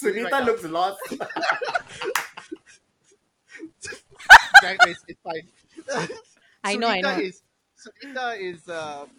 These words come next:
Speaker 1: more on the straighter side when it comes to that.
Speaker 2: Yeah.
Speaker 3: <laughs> Yes.
Speaker 2: She, she's the man of the house. <laughs>
Speaker 3: Yeah, I'm the man of this house.
Speaker 1: Yes. So anyway, yeah, so I'm writing for Gogla, I'm focusing on geeks, and then I'm also starting my own thing called Clappercorns, which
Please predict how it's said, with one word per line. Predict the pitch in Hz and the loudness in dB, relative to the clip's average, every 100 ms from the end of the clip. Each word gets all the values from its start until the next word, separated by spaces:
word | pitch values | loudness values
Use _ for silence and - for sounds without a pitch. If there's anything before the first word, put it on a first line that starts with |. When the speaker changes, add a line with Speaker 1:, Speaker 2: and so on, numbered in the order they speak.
| _ - | _ -16
Speaker 1:
more | 202 262 | -12 -10
on | |
the | 226 | -12
straighter | - - 185 202 | -14 -14 -14 -14
side | 185 180 160 | -8 -8 -8
when | 156 | -10
it | 160 | -12
comes | 160 - | -14 -14
to | 151 | -16
that. | 131 123 - - - - | -16 -16 -20 -20 -16 -4
Speaker 2:
Yeah. | - - - | 0 2 4
Speaker 3:
<laughs> | - - - | 2 -2 2
Yes. | 254 - - - | 2 0 -14 -20
Speaker 2:
She, | - 180 170 - | -10 -6 -6 -6
she's | 202 | -6
the | 190 160 | -4 -4
man | 165 180 180 | -2 -4 -4
of | 147 | -6
the | 135 | -6
house. | 135 120 107 - - | -6 -6 -6 -10 -6
<laughs> | - - | -4 2
Speaker 3:
Yeah, | 240 240 214 | 4 6 6
I'm | 240 | 4
the | 240 | -2
man | 214 214 220 202 | -2 0 2 0
of | 175 | -4
this | 180 175 131 | -4 -6 -10
house. | - - - | -18 -18 -14
Speaker 1:
Yes. | 196 226 - - 302 - _ _ | -10 -8 -8 -10 -12 -14 _ _
So | 330 269 | -6 -6
anyway, | 285 254 180 | -6 -10 -8
yeah, | 175 | -10
so | 202 | -8
I'm | 196 | -8
writing | 196 226 - | -8 -10 -14
for | 190 | -12
Gogla, | 160 143 139 | -10 -10 -10
I'm | 143 | -12
focusing | 180 175 233 190 | -14 -18 -16 -16
on | 143 _ | -16 _
geeks, | 143 135 _ | -20 -20 _
and | 165 | -18
then | 156 170 143 | -16 -16 -16
I'm | 151 | -16
also | 160 190 | -18 -18
starting | 180 165 185 | -20 -20 -18
my | |
own | 131 143 | -20 -20
thing | 156 160 | -20 -18
called | 151 - | -18 -16
Clappercorns, | 127 - 147 185 226 240 | -18 -18 -18 -18 -18 -18
which | 151 | -20